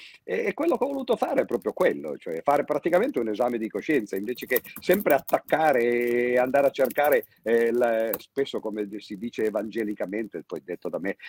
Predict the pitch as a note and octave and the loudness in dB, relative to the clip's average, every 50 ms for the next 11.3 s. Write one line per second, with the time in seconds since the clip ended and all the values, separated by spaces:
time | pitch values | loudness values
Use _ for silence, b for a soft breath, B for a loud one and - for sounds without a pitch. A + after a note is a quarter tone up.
0 | B B B - B2+ A2+ G2+ G2 - - B2 - - G#2+ G2+ - C3 G#2 G2+ - | B B B 0 2 2 2 2 -2 -6 -6 0 2 2 4 4 4 2 2 0
1 | A#2 G#2 G#2 F2+ F2 A#2 A2+ G#2 A2+ G2+ F#2+ - A2 A2+ G#2+ - G#2+ G2+ A#2+ - | 0 -2 -2 -2 -2 -4 -4 -2 -2 -2 -2 -2 -4 -4 -2 -2 -2 -4 -4 -6
2 | B B B B A2 A2+ A#2 A2+ A#2 A2 A2+ A2 G#2+ G2+ B2+ B2+ A#2+ A#2+ A#2 G#2+ | B B B B 4 4 4 4 4 4 2 2 4 4 2 4 4 4 4 4
3 | G#2 G#2 A2 G#2+ A2 G#2+ - C3 C3 B2 A2 - - E3+ F3 - - C#3 E3 D#3 | 4 4 2 2 0 -2 -2 -2 -2 -2 -2 0 0 -2 -2 0 2 2 2 2
4 | G#2+ F#2+ A#2+ B2+ C3 D3 D#3 B B B B - D3 C#3+ - - F3 F#3+ F3+ D#3+ | 2 2 2 2 2 2 0 B B B B 2 2 2 4 2 2 2 2 2
5 | C#3+ E3+ D#3 C#3+ D#3 E3 F3 E3 C#3+ C3 B2+ A#2+ - C3 B2 B2+ C#3+ E3 F3 - | 2 2 2 2 4 2 2 2 2 0 0 -2 -2 -2 -2 0 0 -2 -2 -2
6 | - D3+ C3 B2 B2 A#2+ A#2+ A#2+ A#2+ B2 A#2+ B2 C#3+ D3+ C3 - A#2+ B2+ A#2+ A2 | -4 -4 -2 -2 -2 -4 -6 -4 -4 -6 -6 -4 -4 -6 -6 -6 -6 -6 -4 -2
7 | A2 - D#3+ E3 A#2+ A#2 C3 D3 C#3 B2 A2+ G#2+ A2 A#2 A#2+ A#2 A#2+ B2+ C3 C3 | -2 -4 -4 -4 -4 -4 -4 -2 -4 -4 -4 -2 -2 -2 -4 -4 -4 -6 -4 -4
8 | C3+ - - A#2 C3+ C#3 B2+ D3+ B2+ - - G2 - G2 F2+ F#2 F#2 F2+ G2+ A2+ | -4 -2 0 2 2 2 0 -2 -8 -8 -10 -16 -14 -14 -14 -12 -8 -4 -2 -2
9 | C3 C3 G#2+ F2 D#2 F#2 G2 G2+ G2+ G2+ F2+ F2+ A#2+ C3+ - - A#2 G2+ F#2 E2+ | -2 -2 -4 -6 -10 -12 -12 -10 -8 -8 -2 2 2 2 2 0 -4 -4 -4 -4
10 | D#2+ F2 E2 - - - - - - G2 G2 F2 E2 D#2+ E2 - - - A#2 A2 | -6 -8 -8 -8 -10 -14 -10 -6 -4 -4 -4 -4 -4 -4 -4 0 4 6 6 6
11 | F2+ D#2+ - - - - | 6 4 0 -4 -14 -16